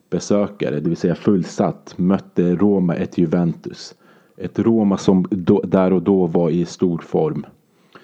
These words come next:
Anförda av Totti och Cassano där fram och med Capello på tränarbänken.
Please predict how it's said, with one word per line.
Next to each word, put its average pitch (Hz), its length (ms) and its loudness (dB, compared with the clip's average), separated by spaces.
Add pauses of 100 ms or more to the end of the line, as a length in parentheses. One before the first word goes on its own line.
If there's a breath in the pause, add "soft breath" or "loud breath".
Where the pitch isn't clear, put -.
(200 soft breath)
Anförda 98 640 0
av 90 160 0
Totti - 500 0
och 85 180 0
Cassano 92 520 0
där 76 140 -2
fram 78 500 -6 (240)
och - 280 -8
med 82 260 -2
Capello 85 440 0
på 82 120 -2
tränarbänken. 82 920 -2